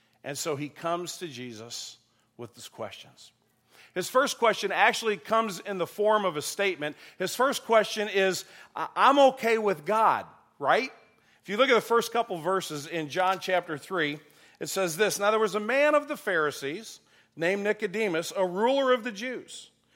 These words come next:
This man came to Jesus by night and said to him, 'Rabbi,'" which is the term for teacher. It's a term of respect. So, uh, so Nicodemus is giving Jesus, uh, respect in the way he addresses him. He's not coming looking to attack Jesus. He's coming in,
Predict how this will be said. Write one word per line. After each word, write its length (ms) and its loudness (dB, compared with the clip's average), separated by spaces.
This 220 0
man 240 4
came 260 0
to 80 -4
Jesus 380 -6
by 180 2
night 340 2
and 140 -4
said 240 4
to 100 -2
him, 160 -4
'Rabbi,'" 460 6
which 240 -2
is 120 -10
the 100 -4
term 500 -4
for 180 -6
teacher. 580 -10
It's 200 -10
a 80 -10
term 520 -2
of 280 0
respect. 640 -6
So, 340 -4
uh, 120 -2
so 200 -4
Nicodemus 640 -4
is 140 -8
giving 320 -4
Jesus, 500 -8
uh, 280 0
respect 540 -2
in 80 -4
the 80 -4
way 160 0
he 160 -8
addresses 600 -2
him. 100 -8
He's 140 -12
not 240 -6
coming 360 -4
looking 280 -4
to 160 -4
attack 360 4
Jesus. 400 -8
He's 180 -8
coming 300 -4
in, 160 -6